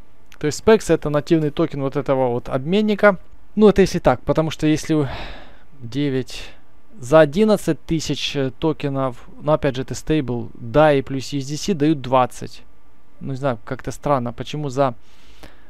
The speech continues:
а, пару U S D C, U S D T за три тысячи дают девять, то есть один к-, в три раза больше, а за пару Dai U S D C, это тот же стейбл, дают, а, который одиннадцать тысяч, дают в два раза, а не в три раза больше. Ну,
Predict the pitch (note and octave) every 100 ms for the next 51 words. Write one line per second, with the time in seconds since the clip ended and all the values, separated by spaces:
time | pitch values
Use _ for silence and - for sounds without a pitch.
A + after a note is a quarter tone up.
0 | - - B2 A#2+ A#2+ A#2 A2 D#3 D3 C3+
1 | B2+ B2+ D3+ C#3 B2+ C#3+ - - D#3 B2+
2 | C3+ B2+ B2 C#3+ - D3+ A2+ A#2 C3 D3
3 | C#3 B2 - B2+ C3 C3 C#3 G#3 F#3+ -
4 | B2 C3 A#2+ C3+ - - - - C#3+ C3
5 | B2 B2 A2+ B2 A2+ B2 A#2 - - -
6 | B2+ A#2+ C3+ C3+ B2+ B2+ - D3 C#3 C3+
7 | A2 A2+ D3 C3+ B2 C3+ C3+ C3+ C#3+ F#3
8 | E3+ - C#3+ B2 - C#3 C3 A#2+ A2+ -
9 | - - C#3 D3+ - - C3+ A2+ C3 C3
10 | C3 C3 C3 E3+ D3+ C#3 B2 A#2+ A#2 C3+
11 | C#3+ A#2+ A2+ C#3 C3+ B2 A#2 A#2 A#2 -
12 | A#2 A2 A2+ A2 A2 - F3 G3